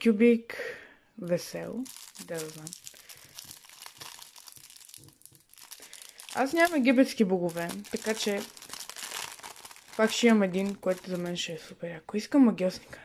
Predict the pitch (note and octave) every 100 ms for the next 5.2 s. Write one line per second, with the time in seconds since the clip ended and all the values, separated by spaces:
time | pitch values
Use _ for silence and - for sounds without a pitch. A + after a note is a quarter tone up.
0 | - - - - - _ _ _ _ _
1 | _ _ _ _ _ _ _ - - -
2 | - - - - - C#4+ D#4 D4+ D4 C4
3 | A#3+ A#3 G#3+ G#3+ G#3 F3+ F#3 F3 G#3 C4+
4 | C#4 A#3 A#3+ C4+ - A3+ A#3 A3+ G3 F#3
5 | - E3